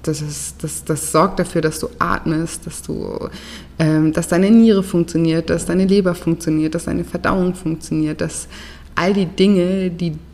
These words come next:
die dich am Leben halten, einfach so, ohne dass du was dafür tun musst, l-, ähm, ja, laufen. <laughs> Und ja, so,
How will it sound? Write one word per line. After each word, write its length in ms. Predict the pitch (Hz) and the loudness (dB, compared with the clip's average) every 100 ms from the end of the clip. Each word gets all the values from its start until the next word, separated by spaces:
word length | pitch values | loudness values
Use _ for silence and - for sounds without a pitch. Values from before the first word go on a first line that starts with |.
| - | -6
die 100 | 180 | -4
dich 240 | 160 190 170 | 0 0 2
am 120 | 175 | 2
Leben 400 | 175 202 202 151 | 4 4 2 2
halten, 360 | 165 165 - - | -2 -2 -2 -4
einfach 520 | - 202 240 233 190 | -2 2 2 0 -6
so, 340 | 175 170 180 175 | -4 0 0 0
ohne 280 | 196 214 185 | 0 0 0
dass 240 | 175 - | -4 -4
du 100 | 170 | -6
was 180 | 160 160 | -6 -6
dafür 380 | 160 - - 151 | -8 -6 -4 -4
tun 380 | - 180 165 156 | 0 2 2 0
musst, 400 | 165 - - - | -2 -4 -10 -6
l-, 200 | 151 143 - | -4 -4 -4
ähm, 380 | 156 151 156 175 | -2 0 0 2
ja, 180 | 180 151 | 2 2
laufen. 600 | 165 190 185 135 135 135 - 139 - - | 4 4 2 0 2 2 0 -2 -2 -10
<laughs> 480 | - - - - - | -10 -12 -14 -18 -10
Und 480 | 160 156 160 160 - - - - - - - - - - - - - - | -4 0 0 -2 -6 -16 -20 -20 -20 -20 -20 -20 -20 -20 -20 -20 -20 -4
ja, 360 | 175 190 180 147 | 0 4 4 4
so, 200 | 175 | 4